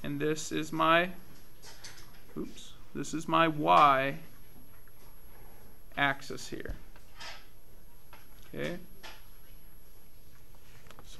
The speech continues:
my y axis. Y is positive here, and I should have attached the negative part in here.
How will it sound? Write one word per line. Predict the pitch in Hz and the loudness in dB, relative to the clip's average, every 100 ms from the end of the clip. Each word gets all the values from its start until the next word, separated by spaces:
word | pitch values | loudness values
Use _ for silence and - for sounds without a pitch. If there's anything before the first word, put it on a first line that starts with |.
| 147 | -4
my | 143 143 | -4 -2
y | 143 147 139 | 0 2 2
axis. | - 113 - - - - - - - - - - - - - - - - - - - - - - - - - - - - - - - | 0 -2 -4 -6 -6 -6 -6 -6 -6 -6 -6 -6 -6 -6 -6 -6 -6 -6 -6 -6 -6 -6 -6 -6 -6 -6 -6 -6 -6 -6 -6 -6 -4
Y | 143 135 | 0 0
is | 135 - | 0 -2
positive | - 143 143 143 135 | 0 2 2 0 -4
here, | - 170 175 175 175 - - - - - - 147 | 4 6 6 4 0 -6 -6 -6 -6 -6 -4 -2
and | 147 147 147 147 | -2 0 0 0
I | 143 | -2
should | - - | -4 -6
have | - - - - - - - - - - - - | -4 -4 -4 -6 -6 -6 -6 -6 -6 -6 -6 -4
attached | 120 - - - | -4 -4 -4 -4
the | |
negative | 135 143 139 139 - | -2 0 0 -2 -2
part | 151 143 139 | 0 0 0
in | 139 151 | -2 -4
here. | 151 147 151 | -4 -4 -4